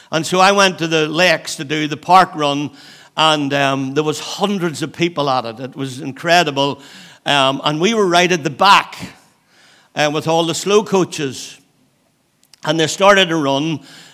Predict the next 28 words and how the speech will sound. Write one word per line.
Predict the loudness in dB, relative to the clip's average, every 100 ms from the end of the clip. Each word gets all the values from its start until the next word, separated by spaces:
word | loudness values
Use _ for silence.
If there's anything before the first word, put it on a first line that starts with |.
| -6
and | 2
I | 4 4
got | 2 2
my | 0
competitive | -2 -4 0 0 2 -2 -2
head | 0 2
on, | 0 -2 -2 -4 -10 _ _ _ _ _
and | -2 0 0
being | 2 4
a |
little | 4 4
bit | 2 2
overweight, | 0 0 -2 -2 -4 -4
I, | -2 0 0 -2
I | -2 0 -2
started | -2 -2 0 -2
to | -8
pass | -4 -2 0 -2
people, | -4 -4 -4 -8 -4
and | -4 -2
that | -4 -6 -8
gave | -8 -4
me | -4
a | -4
real | -4 -4
good | -4 -6 -6
energy | -4 -4 -4 -6
boost. | -8 -8 -10 -12